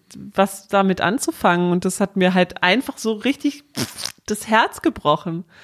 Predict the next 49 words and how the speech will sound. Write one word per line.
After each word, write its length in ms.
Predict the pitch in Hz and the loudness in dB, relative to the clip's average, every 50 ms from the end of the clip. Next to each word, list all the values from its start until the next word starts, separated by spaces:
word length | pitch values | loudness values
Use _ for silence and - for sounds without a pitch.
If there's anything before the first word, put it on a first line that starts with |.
| - - - - - - | -20 -20 -20 -20 -8 -4
Und 80 | 208 | -4
ich 120 | 208 202 202 | -2 2 4
war 140 | 208 208 | 4 6
danach, 460 | 208 202 196 196 185 190 208 262 - 247 | 6 6 4 4 4 4 4 4 2 0
ich 100 | 214 208 | -2 -4
hab 100 | 190 - | -4 -4
dann 140 | 196 190 | -2 -2
halt 140 | 185 185 - | -2 -2 -2
mein 160 | 170 165 160 | -4 -4 -2
Zeug 260 | - - 190 233 285 277 | 0 0 0 0 0 -2
eingepackt 540 | 240 262 269 262 - - 254 247 - - | -4 -4 -4 -6 -4 -2 -4 -4 -2 -4
und 120 | 226 202 - | -6 -6 -4
zum 160 | - 196 180 | -4 -4 -4
Glück 200 | 185 202 - - | -4 -4 -4 -2
war 120 | 185 180 | -2 0
da 180 | 185 185 180 180 | 2 2 2 2
eine, 360 | 180 180 175 170 165 165 175 - _ - - - - - _ - | 0 0 -2 -2 -2 -2 -4 -6 _ -20 -20 -20 -20 -20 _ -2
witzigerweise 640 | 220 - - - 240 220 214 196 196 196 196 196 | -2 0 0 0 2 4 4 6 6 6 6 6
eine 120 | 202 190 185 | 4 2 0
Praktikantin 800 | - - 202 202 - - 214 - - 202 202 220 - 294 254 208 | 0 0 -2 -2 -2 -4 -4 -2 -2 -2 -2 0 0 0 0 0
damals, 580 | 175 165 165 170 170 170 170 165 - - - - - | 0 0 2 2 2 0 0 -2 -6 -10 -10 -6 -2
äh, 280 | 170 175 175 175 165 170 | 0 0 0 0 0 -2
wo 100 | 175 175 | -4 -4
ich 160 | 190 - - | -4 -4 -4
gearbeitet 560 | 185 - 151 165 170 175 175 - 180 - - | -2 0 2 2 2 2 2 0 -2 -2 -2
hab, 180 | 180 180 - 202 | -2 -2 -2 -2
mit 140 | 185 - | -2 0
der 80 | 175 170 | 0 -2
ich 80 | 180 - | -2 -2
ganz 200 | 175 180 - - | -2 -4 -2 -2
gut 140 | 175 165 | -6 -6
klarkam, 640 | - - 170 165 180 220 - - 196 170 175 180 190 | -4 0 2 2 2 2 2 0 0 0 2 2 2
die 140 | 185 175 156 | 2 2 4
wohnte 320 | 170 196 226 - 214 165 | 4 4 6 6 6 6
auch 160 | 139 175 190 208 | 6 6 6 4
in 100 | 202 196 | 4 2
diesem 240 | 185 165 160 160 | 2 2 0 -2
Ort. 420 | - - 73 76 - - - - - - | -2 -2 -4 -4 -4 -6 -8 -12 -10 -6
Und 180 | 170 175 175 | -4 -2 -2
die 140 | 170 180 190 | 0 0 0
hat 100 | 196 196 | 0 -2
gesagt, 320 | - 185 180 180 180 - | -2 0 0 0 0 0
„Hey, 160 | 185 196 190 190 | 0 0 0 0
komm 220 | - 202 196 196 | -2 -2 -2 0
doch 100 | 190 180 | 0 0
na-, 140 | 180 175 - - | -2 -4 -2 -2
danach 380 | 185 175 170 170 180 180 - | 0 0 2 2 0 0 0
vorbei, 480 | - 185 165 - 170 180 220 240 233 220 | -2 -2 0 2 2 4 4 4 4 2
dann 220 | 208 190 185 180 | 0 0 -2 -4